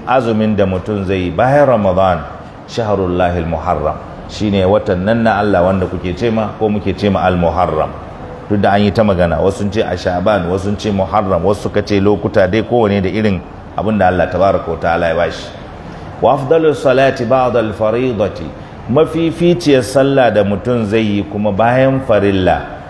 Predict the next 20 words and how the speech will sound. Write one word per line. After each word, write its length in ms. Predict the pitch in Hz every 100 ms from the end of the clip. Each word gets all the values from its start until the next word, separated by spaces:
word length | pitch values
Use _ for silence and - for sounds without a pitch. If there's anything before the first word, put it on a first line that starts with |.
| -
ita 240 | 104 98 107
ce 240 | 110 104
salatul 640 | - 92 92 110 - 120 117
layl, 300 | 101 76 69 - - - -
ita 140 | 104
ce 160 | 101 95
sallar 420 | 87 117 113 113 95
da 100 | 92
mutum 340 | 90 87 123 107
zai 160 | 107 113
yi 360 | 107 127 135 - - - -
da 80 |
daddare. 540 | 90 92 85 107 104 101 - - - - - - -
Kuma 180 | 101 117
ku 120 | 107
ji 100 | 95
da 140 | 110 107
aka 100 | 101
ce 140 | 101
da 80 | 107